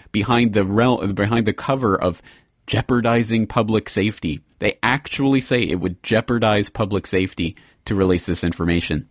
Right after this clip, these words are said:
Let's listen to a clip from a Sunday Update, one of my re-, weekly, uh, news update series that I was running last year, in which I went over this news story about W T C seven data being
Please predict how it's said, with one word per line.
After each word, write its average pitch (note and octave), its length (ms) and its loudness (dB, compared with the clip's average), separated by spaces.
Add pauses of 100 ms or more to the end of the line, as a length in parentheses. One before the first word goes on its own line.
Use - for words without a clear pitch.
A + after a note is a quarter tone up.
(600)
Let's D#3 220 -2
listen E3 220 2
to B2+ 140 2
a A2 60 2
clip - 300 -2
from A2+ 240 -2
a G2 120 2
Sunday C#3+ 520 0
Update, F#2+ 600 -2
one G2 220 -2
of F#2 100 -6
my F#2 300 -2
re-, G#2 260 -2
weekly, G#2 500 0
uh, - 180 -2
news G2+ 280 0
update F#2 440 0
series G2 340 -2
that F2+ 80 -2
I F2+ 60 2
was F2+ 120 -4
running F#2+ 220 0
last A2 320 0
year, A2 180 2 (280)
in A#2 120 0
which B2+ 320 2
I B2 160 2
went B2+ 220 2
over B2 320 2
this A2 400 0
news A2 260 2
story F#2 360 0
about E2+ 260 0
W G2 300 0
T G2 180 -4
C F#2 220 -6
seven F#2 340 -2
data F#2+ 340 2
being F#2+ 380 0